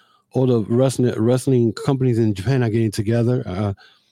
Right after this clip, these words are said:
to probably create one big show. I think somewhere in May, I think it's coming up. Uh, they were, those were the only two around. They were, you had Impact at that time, was T N A, or Impact, actually, 'cause they had changed their name, Impact.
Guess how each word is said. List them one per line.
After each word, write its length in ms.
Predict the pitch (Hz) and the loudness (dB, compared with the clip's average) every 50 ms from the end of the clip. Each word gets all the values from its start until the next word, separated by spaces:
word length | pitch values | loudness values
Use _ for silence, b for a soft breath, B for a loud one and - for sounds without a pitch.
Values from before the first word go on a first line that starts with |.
| b b - | b b -14
to 80 | - | -4
probably 220 | - 135 127 127 110 | -2 0 0 0 0
create 280 | - 123 120 120 123 | 2 2 2 4 4
one 260 | 113 110 113 117 117 | 4 2 2 2 0
big 200 | 107 120 120 107 | 2 0 0 0
show. 300 | - - 127 120 117 110 | 0 -2 0 0 0 0
I 60 | 110 107 | 0 -2
think 220 | - 120 117 - | -2 -2 -4 -2
somewhere 320 | - 131 123 123 123 117 | -2 -2 0 2 2 2
in 120 | 107 101 107 | 2 2 2
May, 280 | 117 123 139 143 135 | 2 2 2 2 2
I 20 | 123 | 0
think 200 | 123 139 135 127 | 2 2 2 2
it's 100 | 120 - | 0 0
coming 260 | - 131 127 131 131 | 0 0 2 2 2
up. 160 | 135 135 _ _ b b b b b b b b b b _ _ _ _ _ _ _ _ _ _ _ _ _ _ _ _ _ - | 0 -2 _ _ b b b b b b b b b b _ _ _ _ _ _ _ _ _ _ _ _ _ _ _ _ _ -4
Uh, 220 | - 139 143 139 131 - | 0 0 2 2 0 -2
they 180 | - 135 135 185 | -2 2 2 2
were, 140 | 226 214 156 | 2 2 2
those 220 | 143 196 226 226 | 2 2 4 4
were 100 | 214 214 | 2 2
the 140 | 180 170 - | 2 2 2
only 260 | 170 190 208 202 185 | 4 4 4 4 4
two 240 | - - 196 190 165 | 2 2 2 4 4
around. 340 | 160 196 233 214 117 90 - _ _ - | 4 2 2 0 0 -2 -4 _ _ -2
They 80 | 123 | -2
were, 100 | 139 151 | 0 0
you 140 | 147 156 165 | 2 0 2
had 240 | 147 160 139 - _ _ _ - | 2 0 -2 -2 _ _ _ -2
Impact 500 | 175 214 214 - - - 208 196 - 147 | 0 0 0 -2 -2 -2 -2 -2 0 -2
at 100 | 127 113 | -2 0
that 120 | 139 147 - | 0 0 0
time, 140 | - 147 120 | 0 0 0
was 120 | 110 - | 0 -2
T 200 | - - 175 185 | 0 2 2 4
N 100 | 180 165 | 4 2
A, 240 | 156 156 156 165 - _ _ _ _ _ _ _ _ - | 2 0 0 -2 -4 _ _ _ _ _ _ _ _ -4
or 200 | 131 135 147 143 | -2 -2 2 2
Impact, 400 | 160 165 127 - 120 92 92 104 | 2 2 2 0 -4 -2 -2 -4
actually, 360 | 95 85 - - 95 98 95 | -4 -6 -4 -6 -6 -6 -4
'cause 160 | - 98 82 | -4 -4 -2
they 80 | 101 110 | -2 -2
had 120 | 107 92 | -2 -4
changed 240 | - - 110 95 - | -2 -2 -4 -2 -2
their 80 | 95 | -2
name, 180 | 95 98 95 92 - | -2 -2 -2 0 0
Impact. 340 | 143 127 107 - - - | 0 0 0 -4 -12 -14